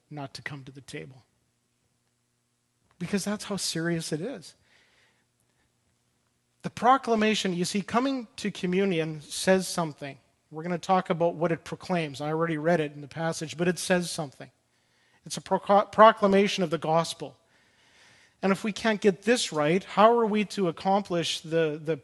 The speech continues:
the purpose, the mission, the vision, and the values that God has given to this place, um, outside of these walls, seven days a week? How are we to do that? Our, our vision is to be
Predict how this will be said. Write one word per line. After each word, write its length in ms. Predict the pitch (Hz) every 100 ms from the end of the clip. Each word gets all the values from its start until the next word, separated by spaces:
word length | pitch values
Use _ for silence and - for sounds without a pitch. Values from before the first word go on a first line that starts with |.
| 156
the 100 | 156
purpose, 580 | - 220 220 165 165
the 120 | - 165
mission, 580 | 190 - 190 175 170 -
the 80 | 156
vision, 480 | 160 233 190 165 160
and 120 | 165
the 60 |
values 640 | 156 175 190 170 156 151 151
that 180 | 151 143
God 220 | 165 175
has 160 | 156
given 380 | 139 180 240 202
to 120 | -
this 220 | 151 151 -
place, 560 | - 147 147 151 - _ _ _ _ _ _ _ _ _ _ _
um, 120 | 156 -
outside 420 | 185 185 196 196
of 80 | 175
these 200 | 196 151
walls, 500 | 175 196 143 123 - _ _ _
seven 360 | - - 151 151
days 200 | 147 139
a 60 | 135
week? 400 | 143 131 - _ _ _ _ _ _ _ _ _ _ _
How 220 | - 190 220
are 40 |
we 120 | 208
to 100 | 196
do 220 | 175 196 233
that? 240 | 131 113 - _ _ _ - - -
Our, 140 | 180
our 220 | 180 208
vision 400 | 208 220 214 226
is 180 | 202 175
to 100 | 185
be 380 | 170 170 156